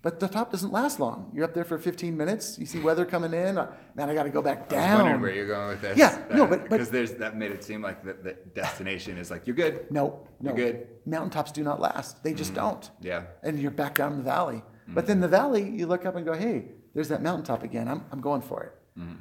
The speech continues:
Speaker 1: And life is all about valleys and mountaintops, valleys and mountaintops. And,
Speaker 2: Mm-hmm.
Speaker 1: but there is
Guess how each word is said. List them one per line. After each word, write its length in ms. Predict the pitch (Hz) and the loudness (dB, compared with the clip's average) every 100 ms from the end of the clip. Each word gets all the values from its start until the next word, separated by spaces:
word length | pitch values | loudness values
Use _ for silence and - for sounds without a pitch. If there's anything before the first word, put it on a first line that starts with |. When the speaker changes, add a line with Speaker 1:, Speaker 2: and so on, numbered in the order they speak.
| - | -8
Speaker 1:
And 280 | 160 156 151 147 | -6 -6 -8 -14
life 400 | 143 170 - - _ - | -10 -8 -10 -14 _ -18
is 180 | 156 - | -16 -16
all 260 | 139 151 156 | -18 -18 -16
about 360 | - - - - | -14 -12 -12 -16
valleys 500 | 120 107 151 156 156 | -12 -6 -4 -4 -6
and 180 | - 156 | -8 -6
mountaintops, 460 | 143 151 - 143 - | -4 -6 -4 -6 -6
valleys 300 | 113 123 127 | -6 -6 -6
and 80 | 151 | -8
mountaintops. 540 | - - - - - - | -6 -8 -8 -14 -16 -12
And, 120 | 131 | -12
Speaker 2:
Mm-hmm. 240 | - 82 85 - _ _ | -10 -12 -14 -18 _ _
Speaker 1:
but 220 | 170 165 165 | -10 -8 -8
there 260 | 160 156 - | -8 -8 -10
is 600 | 147 160 160 - - - | -10 -8 -8 -12 -16 -20